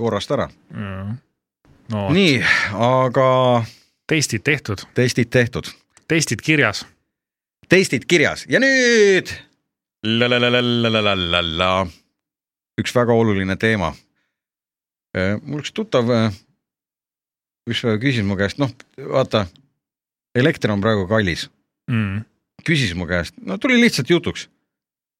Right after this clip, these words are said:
Speaker 1: Petteri küsis, ihan nüüd vaan, kerro mulle, kuidas varastada elektricityt? <laughs>
Speaker 2: Varastada.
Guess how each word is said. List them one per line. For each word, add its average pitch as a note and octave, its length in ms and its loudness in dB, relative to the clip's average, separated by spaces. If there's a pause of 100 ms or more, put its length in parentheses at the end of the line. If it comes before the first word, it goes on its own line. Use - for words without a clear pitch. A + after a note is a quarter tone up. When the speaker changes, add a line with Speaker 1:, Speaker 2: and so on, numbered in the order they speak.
(1700)
Speaker 1:
Petteri G2+ 380 2 (360)
küsis, F#2 420 -4 (380)
ihan D3+ 240 2
nüüd A#2 180 0
vaan, D#2 240 -2 (460)
kerro F3+ 260 4
mulle, F2 380 0 (1000)
kuidas D#3+ 460 2
varastada G#2 680 2 (500)
elektricityt? B2+ 1000 -2 (220)
<laughs> F3+ 40 6 (2000)
Speaker 2:
Varastada. A#2+ 600 -6